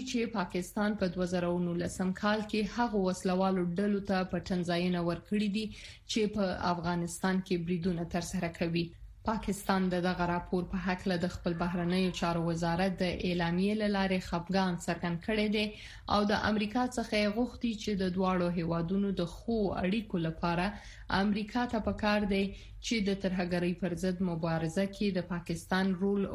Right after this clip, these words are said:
وستایي. اخوا په افغانستان کې د ملګرو ملتونو مرستندو یا ادارې یا یوناما د جګړې له ښکېلو خواوو غوښتي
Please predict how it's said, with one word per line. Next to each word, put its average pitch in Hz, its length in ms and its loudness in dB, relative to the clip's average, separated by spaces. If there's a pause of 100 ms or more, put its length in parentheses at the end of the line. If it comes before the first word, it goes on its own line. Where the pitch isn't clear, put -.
(140)
وستایي. 175 580 0 (840)
اخوا 262 320 2
په 254 140 2
افغانستان 220 600 0
کې 226 120 -2
د 196 140 2
ملګرو 190 400 0
ملتونو 175 580 0
مرستندو 170 600 0
یا 180 200 2 (280)
ادارې 170 400 2 (440)
یا 180 140 4 (400)
یوناما 175 420 2 (160)
د 175 180 2
جګړې 226 320 2 (100)
له 220 120 -2
ښکېلو 233 460 -2
خواوو 208 400 2
غوښتي 214 340 -2